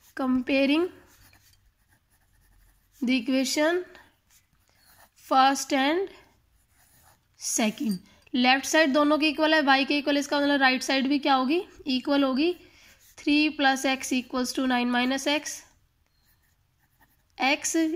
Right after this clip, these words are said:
ये माइनस x इधर आकर प्लस x is equal to nine minus three, टू एक्स is equal to six। तो हमारे पास कितना आ गया, x is equal to six by two, टू थ्री जा सिक्स,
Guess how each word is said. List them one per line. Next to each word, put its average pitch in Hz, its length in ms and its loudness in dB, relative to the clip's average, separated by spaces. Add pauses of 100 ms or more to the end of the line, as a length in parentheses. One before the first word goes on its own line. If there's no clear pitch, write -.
ये 269 180 2
माइनस 269 440 2
x 277 200 -2
इधर 254 200 0
आकर 254 240 0
प्लस 339 400 -8
x 285 300 -4 (140)
is 262 200 -2
equal 262 300 0
to 269 140 -2
nine 240 320 0
minus 254 440 0
three, 220 220 0 (960)
टू 277 140 2
एक्स 294 180 2
is 269 160 2
equal 269 340 0
to 330 140 0
six। - 440 0 (1500)
तो 285 60 -4
हमारे 240 220 0
पास 277 180 0
कितना 277 340 2
आ 269 40 4
गया, 285 260 0 (480)
x 294 240 -2
is 262 220 2
equal 254 280 0
to 262 80 0 (100)
six - 220 -6
by 240 160 0 (140)
two, 320 140 2 (1080)
टू 240 140 -2
थ्री 240 260 0
जा 285 220 0 (640)
सिक्स, - 500 -10